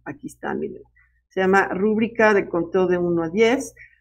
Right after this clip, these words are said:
Aquí este es un ejemplo de una rúbrica que tengo, eh, indicadores o criterios que son la correspondencia, que la, el niño cuente solo una vez cada elemento de la colección, la irrelevancia del orden, la cardinalidad, la abstracción y el orden es-, estable.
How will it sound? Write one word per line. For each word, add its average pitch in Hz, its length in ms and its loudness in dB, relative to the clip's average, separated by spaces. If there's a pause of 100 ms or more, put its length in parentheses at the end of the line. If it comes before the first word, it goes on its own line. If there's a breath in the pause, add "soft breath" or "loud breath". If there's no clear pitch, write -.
(160 soft breath)
Aquí 254 340 2
este 269 160 2
es 247 100 -6
un 240 120 2
ejemplo 285 320 2
de 254 60 2
una 233 160 6
rúbrica 233 600 0
que 202 100 2
tengo, 202 600 0
eh, 170 160 4
indicadores 170 800 2
o 180 60 -4
criterios 220 760 2
que 180 120 -2
son 180 420 -2 (400 loud breath)
la 185 200 4
correspondencia, 196 1080 4
que 180 140 0
la, 156 160 0
el 156 280 -2
niño 170 240 -2
cuente 165 300 -6
solo 170 240 -4
una 156 160 -2
vez 156 180 -2
cada 165 160 -2
elemento 147 360 -2
de 143 60 -4
la 143 120 -8
colección, 254 640 0
la 202 60 4
irrelevancia 170 520 0
del 160 180 -2
orden, 214 460 2
la 180 100 -2
cardinalidad, 160 760 -4
la 160 80 -4
abstracción 196 560 -2
y - 20 4
el 170 100 2
orden 175 260 2
es-, - 260 -10
estable. 156 640 0